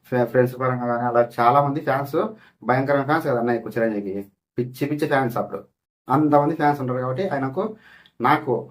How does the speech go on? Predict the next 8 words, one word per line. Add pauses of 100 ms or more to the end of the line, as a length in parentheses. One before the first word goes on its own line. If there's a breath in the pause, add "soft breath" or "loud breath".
(560)
గుర్తొచ్చి
నాకైతే
సినిమా
చూడడం
వలన
రిలీజ్ (240)
పోవడం
జరిగింది.